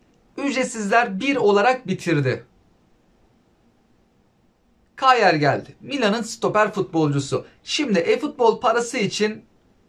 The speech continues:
eşitlik şansı. Son iki yüz e-futbol paramız.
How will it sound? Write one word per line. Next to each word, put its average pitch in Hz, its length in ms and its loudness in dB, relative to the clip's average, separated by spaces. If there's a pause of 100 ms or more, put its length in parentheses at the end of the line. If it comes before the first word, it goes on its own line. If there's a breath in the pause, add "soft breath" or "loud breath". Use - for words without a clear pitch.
(240)
eşitlik - 520 -6
şansı. - 640 -4 (720)
Son 294 480 0 (340)
iki - 240 -6
yüz 226 160 0
e-futbol 185 420 0
paramız. 175 460 0